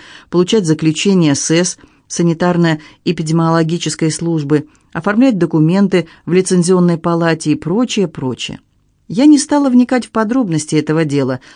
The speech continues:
но, наслушавшись разговоров Наташи и Никиты Сергеевича, невольно получила самое общее представление о том, чем они занимаются и каких перемен хотят. Однако, при всём при том,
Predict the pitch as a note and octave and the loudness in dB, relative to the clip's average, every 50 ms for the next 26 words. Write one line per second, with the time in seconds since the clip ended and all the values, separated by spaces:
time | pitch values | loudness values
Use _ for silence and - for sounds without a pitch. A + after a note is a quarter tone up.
0 | - _ _ C4 C#4+ C4 G3+ F3 - - G#3 G#3+ - F#3+ E3 - D3+ D3+ - - | -20 _ _ 2 4 4 4 2 0 -2 -2 -2 -2 -4 -4 -4 -6 -6 -6 -6
1 | D3 C3+ C3 C#3+ D3+ E3+ F3 E3 D#3 - D3 D3+ D3 D3+ E3+ E3+ D#3 - - C#3+ | -6 -4 -2 -2 -2 0 -2 -2 0 0 0 0 0 0 -2 -2 -2 -2 -2 0
2 | C#3 C#3+ C#3 - C#3 - B2+ - - C3 B2+ D3+ G3 A#3 A#3 A3 A3 - G#3+ G3+ | 0 0 -2 -2 -6 -6 -6 -8 -8 -8 -8 -4 -2 -2 -2 -2 0 -2 -2 -2
3 | G3+ - - - - _ _ - F#3 G#3 B3+ D#4 D4 C#4+ C4 A#3 A3 G#3+ G#3+ G#3 | -4 -8 -16 -20 -20 _ _ 0 2 4 6 6 6 4 4 2 2 0 0 0
4 | - B3 A#3 A3 G3+ - A3 A3 A3 A3 G#3 G3 - - G#3+ G3+ - - G3 F3+ | -2 -2 0 -2 0 0 0 2 2 2 2 0 0 -2 -2 -2 0 -2 -2 0
5 | F3 F3+ F3 - - - F#3 F3+ F#3+ G3 F#3+ F#3 F3+ F3 F3 F3 F3 - D4 D4 | 0 -2 -4 -4 -4 -4 -2 0 0 0 0 2 2 0 0 -2 -2 -2 0 0
6 | C4 - - A3 A3 A3 G#3 G3+ F3+ E3 F3 E3+ E3+ E3+ F#3+ A3 A3+ G#3+ G#3 G#3 | 0 0 0 0 2 2 2 0 0 0 0 0 0 0 0 0 0 0 -2 -2
7 | - F3 D#3 E3+ D#3 D#3 F#3 E3+ - - E3 C#3+ C#3 C3 C3+ D#3 D#3+ D3+ - D3+ | -4 -2 -2 -2 -4 -4 -6 -8 -4 -4 -2 0 2 2 2 0 0 -2 -4 -6
8 | C#3 C3+ - - F#2 - - - _ _ _ _ _ _ _ _ _ _ - G3 | -8 -8 -10 -14 -16 -16 -18 -20 _ _ _ _ _ _ _ _ _ _ -6 -4
9 | F#3 G#3 A3 G#3+ A3 G3+ F#3+ F3+ D#3+ F#3 F#3 F3+ - - F#3+ F3+ D#3 E3+ E3+ E3 | -2 -2 -2 -2 0 0 -2 0 0 -2 -4 -2 -2 -2 -2 -2 -2 -4 -6 -4
10 | - A#3+ A#3+ G#3+ E3+ | 0 0 0 0 0